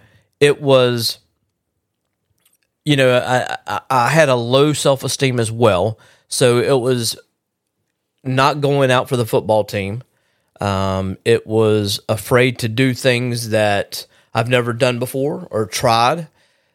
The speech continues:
Uh, I kind of, uh, envy, um, my daughters that I have. They both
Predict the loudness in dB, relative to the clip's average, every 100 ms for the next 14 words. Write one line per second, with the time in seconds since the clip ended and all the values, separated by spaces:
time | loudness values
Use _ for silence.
0 | _ -8 -6 -6 -10 -14 -2 2 2 0
1 | -2 0 2 2 0 -4 -12 _ _ _
2 | _ _ _ _ _ -10 -10 -8 -4 -2
3 | 0 0 0 -4 -8 -4 -2 -2 -4 -12
4 | -20 _ _ _ -20 -18 -8 -4 -2 -2
5 | -2 -2 -2 -2 -4 -8 -4 -2 -2 -2
6 | -2 -2 -4 -2 -2 -2 -2 0 0 -6
7 | -16